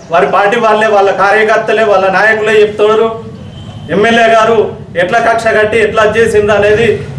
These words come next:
కేవలం ప్రతిపక్షంలో ఉన్నాము, అధికార పార్టీలో ఉన్న కాంగ్రెస్ పార్టీని బురద జల్లే విధంగా వాళ్ళు కుట్రలు చేస్తుండ్రు. దయచేసి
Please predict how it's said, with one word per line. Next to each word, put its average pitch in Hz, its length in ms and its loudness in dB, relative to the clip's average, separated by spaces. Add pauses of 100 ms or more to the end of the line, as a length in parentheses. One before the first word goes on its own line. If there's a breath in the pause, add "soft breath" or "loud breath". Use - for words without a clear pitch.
(140)
కేవలం 233 440 2 (560)
ప్రతిపక్షంలో 220 880 0 (100)
ఉన్నాము, 214 320 0 (280)
అధికార 226 300 2 (120)
పార్టీలో 214 340 2 (100)
ఉన్న 208 140 0 (540)
కాంగ్రెస్ 220 440 0
పార్టీని 214 520 0
బురద 214 280 0
జల్లే 214 300 2 (920)
విధంగా 240 400 2
వాళ్ళు 214 300 2
కుట్రలు 214 420 0
చేస్తుండ్రు. 214 460 0 (460)
దయచేసి 233 560 2